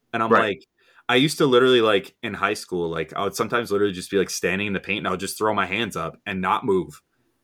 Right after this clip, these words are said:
Speaker 1: And
Speaker 2: Mm-hmm.
Speaker 1: have guys, one time I literally had a guy try to, like, finish a layup into me,
Speaker 2: Mm-hmm.
Speaker 1: and he bounced off me and fell onto the <laughs> ground,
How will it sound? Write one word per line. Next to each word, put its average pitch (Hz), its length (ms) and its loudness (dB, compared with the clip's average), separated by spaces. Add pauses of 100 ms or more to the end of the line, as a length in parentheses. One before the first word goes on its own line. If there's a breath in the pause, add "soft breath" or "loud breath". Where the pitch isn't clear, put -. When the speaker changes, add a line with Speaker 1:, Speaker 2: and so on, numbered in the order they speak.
(160)
Speaker 1:
And 120 160 0
Speaker 2:
Mm-hmm. 113 80 4
Speaker 1:
have 110 160 2
guys, 120 200 2 (160)
one 135 280 2
time 165 180 2
I 139 60 2
literally 127 320 6
had 139 80 4
a 131 40 2
guy 131 200 2
try 113 240 2
to, 117 40 0
like, 110 160 0
finish 113 320 -2
a 113 40 2
layup 95 340 0
into 107 300 -6
me, 202 280 -4 (360)
Speaker 2:
Mm-hmm. 123 140 4
Speaker 1:
and 127 120 2
he 139 80 2
bounced 120 420 -2
off 104 240 4
me 143 120 -2
and 107 240 -6
fell 107 240 0
onto 113 180 0
the 101 80 0
<laughs> 92 80 -4
ground, 165 400 -2